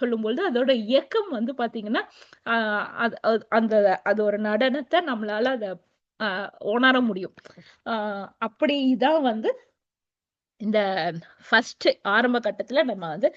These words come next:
இந்த தூல பஞ்சாட்சர மந்திரத்தை நாம வந்து உச்சரித்து இறைவனை நமக்குள்ளாரே நிலைநிறுத்த வேண்டும் அப்படிங்கறத இந்த பாட்டுல சொல்லியிருக்காங்க.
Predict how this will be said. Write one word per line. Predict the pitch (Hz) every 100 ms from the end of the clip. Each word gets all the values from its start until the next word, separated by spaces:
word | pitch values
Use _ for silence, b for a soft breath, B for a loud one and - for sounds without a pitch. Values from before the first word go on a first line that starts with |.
| B B -
இந்த | 226 -
தூல | 302 415
பஞ்சாட்சர | 392 277 247 240 240 - 254 208
மந்திரத்தை | 202 208 226 202 - 349
நாம | 285 208 214 208
வந்து | 190 190 254
உச்சரித்து | 208 180 - 262 220 208 - 427 B B B
இறைவனை | 220 262 311 370 359 285 359
நமக்குள்ளாரே | 247 220 214 240 233 247 233 214 285
நிலைநிறுத்த | 220 240 311 311 277 233 269
வேண்டும் | 196 180 175 190 190 190
அப்படிங்கறத | 180 220 226 175 180
இந்த | 254 247 196 -
பாட்டுல | 196 196 208 247 262
சொல்லியிருக்காங்க. | 196 185 180 190 185